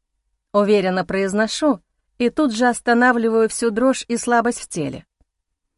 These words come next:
Я должна выдержать. Должна. Ради Дианы.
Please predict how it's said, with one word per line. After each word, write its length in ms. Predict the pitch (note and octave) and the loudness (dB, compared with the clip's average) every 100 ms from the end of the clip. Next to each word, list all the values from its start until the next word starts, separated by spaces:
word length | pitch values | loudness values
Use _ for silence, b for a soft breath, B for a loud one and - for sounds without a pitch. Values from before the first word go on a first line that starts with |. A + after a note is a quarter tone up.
| _ _ _ | _ _ _
Я 200 | B3+ B3+ | 0 2
должна 440 | C4+ D4+ C#4+ B3 F3+ | 6 6 6 4 2
выдержать. 600 | E3+ D3+ D3+ D3+ E3+ - _ _ b b b | -2 -2 -6 -10 -14 -20 _ _ b b b
Должна. 720 | F#3+ A3+ D4+ D4+ A3+ F3 D#3 - _ _ _ _ - | 2 4 4 4 0 -2 -4 -12 _ _ _ _ -2
Ради 400 | A#3 C4 B3 C4+ | 2 4 4 4
Дианы. 560 | B3+ C#4 E3+ D#3 E3 | 4 4 2 -4 -10